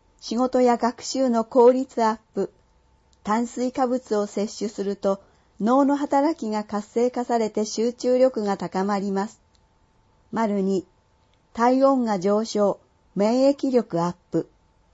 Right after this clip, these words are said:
寝ている間に低下した体温が朝食を食べることで上昇します。体温が上がると免疫力も高くなると言われています。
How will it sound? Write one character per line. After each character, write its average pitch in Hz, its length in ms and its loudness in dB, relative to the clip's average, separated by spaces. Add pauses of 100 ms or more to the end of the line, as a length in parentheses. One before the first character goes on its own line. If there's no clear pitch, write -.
(260)
寝 202 120 -2
て 262 180 8
い 262 80 2
る 262 180 4
間 254 260 4
に 220 140 -2
低 226 220 -2
下 226 220 -2
し - 60 -18
た 208 140 -2
体 220 380 -2
温 214 160 -4
が 202 220 -2 (320)
朝 254 200 4
食 277 360 0
を 262 80 2
食 269 160 -8
べ 262 140 2
る 262 120 0
こ 269 100 -2
と 233 140 -2
で 196 140 -2
上 196 240 -2
昇 220 240 -6
し - 160 -10
ま 220 160 -6
す。 - 140 -20 (540)
体 254 340 0
温 240 200 0
が 208 200 -2
上 202 60 -4
が 214 140 -2
る 214 100 -4
と 220 260 -4 (260)
免 247 360 0
疫 285 160 -4
力 294 260 -2
も 220 120 -2
高 220 260 -6
く 247 140 -4
な 247 140 -2
る 247 120 -2
と 196 140 -4
言 180 100 0
わ 175 120 -2
れ 170 100 -2
て 165 140 -4
い 160 120 0
ま 165 180 -4
す。 - 120 -20